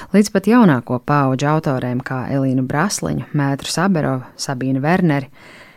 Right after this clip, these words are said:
Ne visas mākslinieces savus darbus uzskata par feministiskiem vai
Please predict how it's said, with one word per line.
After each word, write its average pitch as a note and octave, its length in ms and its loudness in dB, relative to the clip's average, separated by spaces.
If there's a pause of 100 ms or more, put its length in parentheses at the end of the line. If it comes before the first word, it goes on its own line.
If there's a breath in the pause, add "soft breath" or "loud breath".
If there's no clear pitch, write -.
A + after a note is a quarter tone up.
(200 loud breath)
Ne G3 100 10
visas D4+ 320 4
mākslinieces A3 640 6
savus G3 320 0
darbus F#3+ 320 0
uzskata G#3+ 400 -2
par C#3 220 -2
feministiskiem D#3 880 0
vai B2+ 60 -4